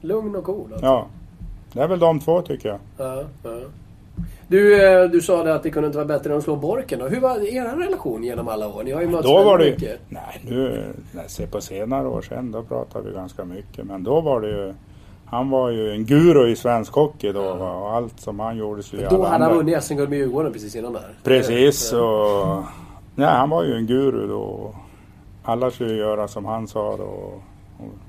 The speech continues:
Speaker 2: det är klart man kände sig lite liten i början där, jag kommer ihåg.
Speaker 1: Mm.
Speaker 2: Första matchen vi mötte Djurgården, alltså, de pratar om att det är tufft spel idag, men Djurgårdens lag, det bestod av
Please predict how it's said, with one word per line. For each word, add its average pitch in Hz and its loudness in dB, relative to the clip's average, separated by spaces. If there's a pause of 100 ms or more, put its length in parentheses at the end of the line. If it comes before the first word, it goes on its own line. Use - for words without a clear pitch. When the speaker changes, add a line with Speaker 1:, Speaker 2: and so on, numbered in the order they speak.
(280)
Speaker 2:
det 117 -12
är - -16
klart 131 -4
man 113 -4
kände 113 0
sig 110 -8
lite 104 -10
liten 113 -6
i 107 -4
början 110 -4
där, 101 -10
jag 98 -12
kommer 101 -12
ihåg. 110 -8
Speaker 1:
Mm. 104 -16 (580)
Speaker 2:
Första 147 4
matchen 135 4
vi 110 0
mötte 120 0
Djurgården, 113 -2
alltså, 95 -14
de 101 -10
pratar 110 -2
om 110 -4
att 101 -6
det 101 -6
är - -12
tufft 120 -6
spel 123 -8
idag, 101 -10 (120)
men 117 -16
Djurgårdens 135 4
lag, 127 2
det 113 -4
bestod 113 -6
av 101 -4